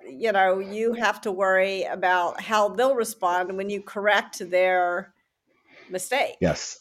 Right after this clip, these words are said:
Speaker 2: yes,
Speaker 1: Um,
Speaker 2: yes.
Speaker 1: yeah.
Speaker 2: Yeah, and, and what's interesting is what I found is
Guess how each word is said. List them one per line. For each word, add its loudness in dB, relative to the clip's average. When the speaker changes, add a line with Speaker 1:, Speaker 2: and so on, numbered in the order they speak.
Speaker 2:
yes, -2
Speaker 1:
Um, -2
Speaker 2:
yes. -14
Speaker 1:
yeah. -4
Speaker 2:
Yeah, 8
and, 6
and 6
what's 6
interesting 4
is 4
what 4
I 4
found -2
is -8